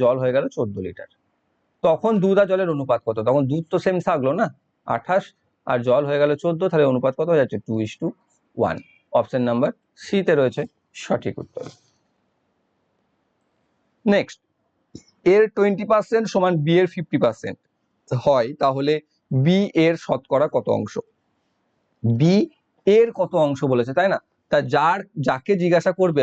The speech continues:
অর্থাৎ এর কত শতাংশ হিসাবে যাকে বার করতে বলে, তাকে আমি সম্পূর্ণ করে দেবো। এখানে কি আছে? বি এর ফিফটি পার্সেন্ট আছে, তো বি কে আমি হান্ড্রেড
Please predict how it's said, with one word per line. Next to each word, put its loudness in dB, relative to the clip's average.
অর্থাৎ -4
এর 2
কত -2
শতাংশ -2
হিসাবে 2
যাকে -2
বার 2
করতে -10
বলে, 2
তাকে -4
আমি -2
সম্পূর্ণ -2
করে 2
দেবো। 0
এখানে 2
কি -2
আছে? 0
বি 0
এর 0
ফিফটি -2
পার্সেন্ট -2
আছে, -18
তো 2
বি 4
কে 4
আমি -4
হান্ড্রেড -2